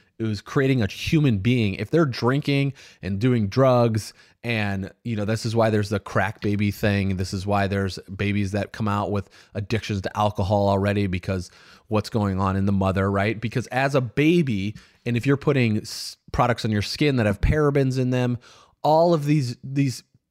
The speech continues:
things that companies have created to not think about humanity,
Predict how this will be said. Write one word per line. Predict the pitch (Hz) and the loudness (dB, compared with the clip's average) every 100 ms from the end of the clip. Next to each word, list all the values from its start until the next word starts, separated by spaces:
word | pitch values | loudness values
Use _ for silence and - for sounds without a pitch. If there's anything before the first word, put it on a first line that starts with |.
| - | -2
things | 180 131 117 | 0 2 0
that | 117 | 0
companies | 110 143 139 127 | 0 0 2 0
have | 117 | -2
created | 104 131 131 147 120 - | -2 2 2 4 2 0
to | |
not | 113 123 - | -2 -2 -2
think | 139 123 | -2 2
about | 117 | 0
humanity, | - 117 101 117 147 104 87 95 | 0 -2 0 0 2 0 0 -4